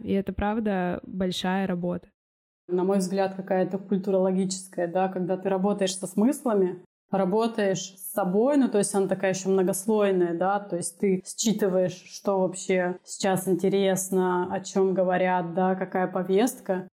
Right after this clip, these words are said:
Speaker 2: Ты как-то себя как персонажа туда помещаешь, при этом ты договариваешься со всеми своими демонами и страхами, да, потому что у всех они есть.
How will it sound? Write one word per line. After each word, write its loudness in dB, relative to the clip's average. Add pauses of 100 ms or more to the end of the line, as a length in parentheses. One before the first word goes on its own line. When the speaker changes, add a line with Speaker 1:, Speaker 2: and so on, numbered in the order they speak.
(240)
Speaker 2:
Ты 0
как-то 0
себя 0
как -2
персонажа 0
туда 0
помещаешь, -2 (280)
при 2
этом 0
ты -6
договариваешься 0
со -4
всеми 0
своими 0
демонами 2
и 2
страхами, -2
да, 0
потому -6
что -2
у 2
всех -2
они 2
есть. -4